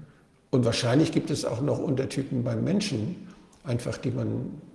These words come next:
die nicht aufgefallen sind, die man nicht untersucht hat, die noch nicht in der Datenbank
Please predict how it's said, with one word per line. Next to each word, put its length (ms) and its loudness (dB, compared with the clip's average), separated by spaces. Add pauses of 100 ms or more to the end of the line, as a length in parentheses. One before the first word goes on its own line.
(120)
die 80 -2
nicht 180 -4
aufgefallen 520 -2
sind, 200 -6
die 60 -4
man 120 -2
nicht 100 -6
untersucht 400 0
hat, 120 -4
die 60 -4
noch 140 2
nicht 140 0
in 80 0
der 100 2
Datenbank 600 -2